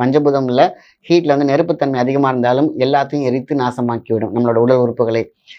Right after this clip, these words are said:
அதே மாதிரி அசிடிட்டி, காரம் அதாவது இருந்துச்சுனாக்கா, உங்களுக்கு யூரிக் ஆசிட்லேருந்து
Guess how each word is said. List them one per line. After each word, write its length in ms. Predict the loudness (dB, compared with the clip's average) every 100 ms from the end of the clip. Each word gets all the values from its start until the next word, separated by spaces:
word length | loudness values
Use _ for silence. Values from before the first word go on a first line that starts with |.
| _
அதே 260 | -4 0 2
மாதிரி 200 | 2 0
அசிடிட்டி, 680 | 0 -2 0 0 0 -6 -6
காரம் 420 | -2 2 2 0 -4
அதாவது 300 | -10 -4 -4
இருந்துச்சுனாக்கா, 360 | -6 -12 -10 -6
உங்களுக்கு 300 | -8 -8 -4
யூரிக் 260 | -4 -2
ஆசிட்லேருந்து 680 | -4 -4 -6 -6 -6 -6